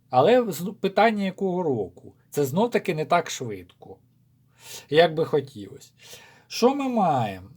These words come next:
Лагус перевернутий. Ну, тут якась хитрість буде, розумієте? Тут щось буде таке.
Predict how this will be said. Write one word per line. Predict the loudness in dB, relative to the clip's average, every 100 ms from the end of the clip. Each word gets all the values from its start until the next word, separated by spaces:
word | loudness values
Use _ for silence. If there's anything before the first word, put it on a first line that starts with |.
| -12 -6
Лагус | 0 4 4 4 0
перевернутий. | 0 2 4 2 2 -4 -8 -10 -12 -10
Ну, | -4
тут | 2
якась | 4 4 4
хитрість | 0 0 0 -4 -4
буде, | -6 -4 -4
розумієте? | -4 -4 -4 -6 -8 -2 0
Тут | 0 -2 -2
щось | -2 -2 -2
буде | -2 2 2
таке. | 2 -2 2 2